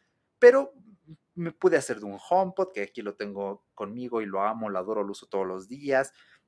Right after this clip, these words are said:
Em, precisamente u-, con uno de estos aciertos dije,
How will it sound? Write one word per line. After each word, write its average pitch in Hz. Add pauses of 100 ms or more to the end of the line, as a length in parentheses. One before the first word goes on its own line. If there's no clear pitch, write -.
(140)
Em, 117 (720)
precisamente 139
u-, 127
con 127
uno 143
de 139
estos 135
aciertos 131
dije, 117